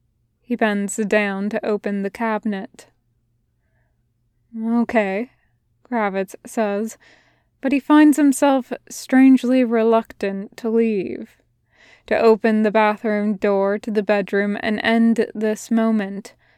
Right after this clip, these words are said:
The bathroom is warm and humid from the hot water. Everything feels muted. The soldier reminds him of the photograph like this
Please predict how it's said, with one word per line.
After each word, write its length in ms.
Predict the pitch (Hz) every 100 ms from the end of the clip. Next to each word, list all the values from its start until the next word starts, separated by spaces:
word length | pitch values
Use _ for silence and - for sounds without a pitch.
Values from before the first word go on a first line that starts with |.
| _ _ _ _ _
The 80 | -
bathroom 720 | 220 269 277 277 277 262 247 233 -
is 220 | 233 214
warm 640 | 220 226 233 226 214 214 - -
and 100 | 226
humid 680 | 226 240 233 220 208 202 226 -
from 240 | 240 220
the 120 | 214 220
hot 320 | 226 214 -
water. 520 | 220 214 214 208 208 - - _ _ _
Everything 540 | 247 269 302 320 294 254 233
feels 1200 | - 262 262 254 254 247 220 - - - - - 339 - _ _ _ _ _ _ _ _ 247
muted. 720 | 233 240 240 220 - - 233 _ _ _ _ _ _ _ _ _ _
The 100 | -
soldier 440 | 233 226 220 214 208
reminds 540 | 214 220 214 214 220
him 260 | 226 208 208
of 200 | - 226
the 80 | 220
photograph 680 | - 220 208 214 214 208
like 280 | 220 208 208
this 480 | 233 208 202 214 -